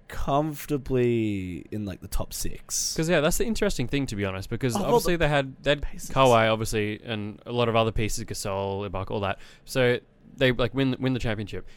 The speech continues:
Speaker 2: You'd think that they'd be, like, full tank, full rebuild after that, but they've been pretty much borderline, like, bottom kind of pl-, uh, playoff team in
Speaker 1: Yeah.
Speaker 2: the last few years following their ring, which is better than expected. So
Speaker 1: Absolutely.
Speaker 2: they kind of need their younger players like, like Scotty to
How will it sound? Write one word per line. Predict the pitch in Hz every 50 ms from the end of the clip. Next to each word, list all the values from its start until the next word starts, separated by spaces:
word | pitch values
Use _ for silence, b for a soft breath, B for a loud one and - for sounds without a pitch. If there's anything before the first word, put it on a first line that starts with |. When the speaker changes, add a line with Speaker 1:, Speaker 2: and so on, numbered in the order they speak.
| b b
Speaker 2:
You'd | 127 113 -
think | - 156 165 160
that | - 151 -
they'd | 143 135 131 120
be, | 110 120 113
like, | 107 104 98 - -
full | - - - 123 117
tank, | 110 - 110 104 98 95
full | - - 113 104
rebuild | 104 101 101 95 104 101 98
after | 98 95 - - -
that, | 98 92 95 - -
but | 135 143
they've | 147 156 156 135
been | 127 156 190 233 254 262 190 - - _ _ -
pretty | 131 156 190
much | 139 196 -
borderline, | 123 127 127 127 123 117 110
like, | 104 95 95 - - - - _ - 214
bottom | 120 92 95 117 117 123 127 120 117 117 113 110
kind | - 113 113 107
of | 104 98 -
pl-, | - -
uh, | - 120 110 101
playoff | - 139 160 185 135 -
team | - 123 104 95 92 92 98 104 b b b b b
in | -
Speaker 1:
Yeah. | - 123
Speaker 2:
the | 123
last | 123 120 -
few | 139 131
years | 127 120 -
following | - 131 131 127 123
their | 120 120
ring, | 156 160 113 90 - B B B B
which | 165 -
is | 208 180 143
better | 143 135 107 95 131 165 214
than | 190 151
expected. | 117 - - - 135 135 - - 101 101 104
So | - - 123 120 120 117
Speaker 1:
Absolutely. | 143 156 143 - 101 107 113 95 80 82
Speaker 2:
they | 123 135 143 147 143
kind | - - - 143 160 196
of | 208
need | 151 123 120 131 139 135
their | 120 123 117 113 110 107 104 107 117
younger | 131 113 120 127 120 113
players | - 127 117 113 110 104 101
like, | 113 107 101 - - -
like | 117 101 -
Scotty | - - 117 110 104 104 104 110 107 b b b b b -
to | - 117 110 101